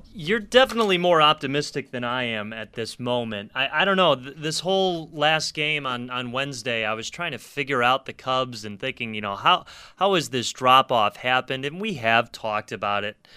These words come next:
again, with, with the offense being deep in the beginning and now not so much. Um,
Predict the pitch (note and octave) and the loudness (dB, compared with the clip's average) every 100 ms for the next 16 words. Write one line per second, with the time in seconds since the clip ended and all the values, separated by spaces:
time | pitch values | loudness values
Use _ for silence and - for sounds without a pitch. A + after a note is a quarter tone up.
0 | - - A2+ A2 A#2 A2+ A2+ - B2+ A2+ | -20 -14 -8 -2 -2 -2 -6 -8 -16 -14
1 | A2 A2 A2 A2 - A2+ G#2+ - A#2 A2 | -8 -2 0 0 -2 -6 -8 -8 -6 -6
2 | G#2 A2 G#2+ G2+ A2 G#2+ G2 G#2+ G#2+ G#2 | -8 -8 -8 -8 -8 -8 -6 -4 -4 -4
3 | G2+ G#2 G#2+ G#2+ G#2+ - - A#2 A2 G#2 | -4 -2 -2 -4 -4 -4 -4 -2 0 0
4 | G#2 - - - - - - - A#2+ A#2+ | 0 0 -6 -8 -20 -20 -18 -2 4 6
5 | A#2 A2+ B2 | 6 4 -4